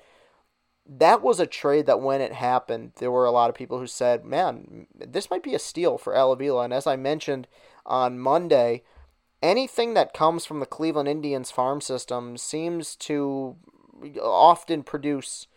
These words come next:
at the major league level. And so far, so good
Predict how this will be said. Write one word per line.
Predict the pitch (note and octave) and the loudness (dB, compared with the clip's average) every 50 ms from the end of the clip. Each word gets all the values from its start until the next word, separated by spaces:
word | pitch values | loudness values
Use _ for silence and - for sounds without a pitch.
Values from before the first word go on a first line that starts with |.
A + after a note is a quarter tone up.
| _ _ _ _ _ _ _ - | _ _ _ _ _ _ _ 0
at | C3+ C3+ C3+ C3+ | 4 4 4 4
the | - C#3+ | 2 -4
major | C#3 C#3 C#3 C#3+ C3+ C#3 C3+ B2+ | -2 2 0 0 0 -2 -4 -4
league | C3 C3 C3 - | -2 -4 -6 -6
level. | C3+ C3 C3+ C3 B2+ - - - - _ | 0 4 4 4 4 2 -4 -16 -18 _
And | - B2 B2+ B2+ B2+ B2+ B2+ B2+ B2+ B2 - - | -8 -6 -4 -2 -2 -2 -2 -4 -8 -14 -16 -14
so | - - F3 F#3 | -8 -2 0 -2
far, | F#3 - - E3+ F3+ F#3 G3 G3 F#3 F3 _ _ _ - | -2 0 2 4 6 6 4 4 0 -4 _ _ _ -18
so | - - - F#3+ F#3+ F#3 | -14 -2 2 4 4 4
good | D#3+ F#3+ F#3+ D#3+ - | 4 2 2 2 2